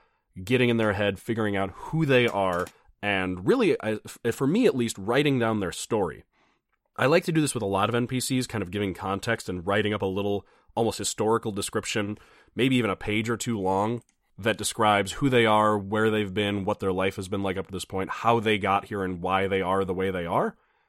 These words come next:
Um, and I especially want to do that for villains, because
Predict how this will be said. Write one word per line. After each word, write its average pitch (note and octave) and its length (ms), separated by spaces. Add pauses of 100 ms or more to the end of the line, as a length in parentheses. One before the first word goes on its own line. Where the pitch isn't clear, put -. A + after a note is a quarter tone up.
(320)
Um, G2 300
and G#2+ 60
I A2 100
especially D3 800
want A#2+ 180
to A2 60
do A2 100
that G2+ 180
for F#2 120
villains, E2 520
because G#2 520